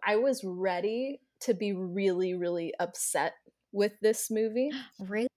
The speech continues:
Speaker 2: Why so?
Speaker 1: Um, when it was revealed that Reese was only saving Sarah Connor because she was going to birth John Connor, the leader of the Resistance. And I was like, "Really? We are only saving her because of her son?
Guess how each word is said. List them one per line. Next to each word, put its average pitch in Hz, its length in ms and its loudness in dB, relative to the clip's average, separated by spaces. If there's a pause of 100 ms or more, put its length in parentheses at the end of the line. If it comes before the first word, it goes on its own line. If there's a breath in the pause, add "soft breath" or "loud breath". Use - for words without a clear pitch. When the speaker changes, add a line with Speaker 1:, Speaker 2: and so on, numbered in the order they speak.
Speaker 2:
Why 196 420 0
so? 240 180 -4
Speaker 1:
Um, 196 240 -12 (360)
when 240 280 6
it 269 140 6
was 247 200 2
revealed 196 640 2
that 175 400 -2 (140)
Reese 226 420 -2
was 262 220 -2
only 202 280 -2
saving 175 680 -4
Sarah 180 320 -2
Connor 165 540 -8
because 170 920 -4 (300)
she 202 240 -4
was 180 180 0
going 175 400 0
to 180 140 -6
birth 175 560 2 (180)
John 175 360 -2
Connor, 196 560 -8 (180)
the 175 240 2
leader 202 500 0
of 180 140 0
the 185 120 -2
Resistance. 180 680 -2
And 196 100 -6
I - 20 -4
was 185 120 -2
like, 175 160 -2
"Really? 180 460 -4 (540 loud breath)
We 185 80 -2
are - 140 0
only 185 220 -6
saving 175 400 -4
her 233 160 -8 (280 loud breath)
because 180 280 -8
of 175 100 -6
her 180 120 -10
son? 185 580 -2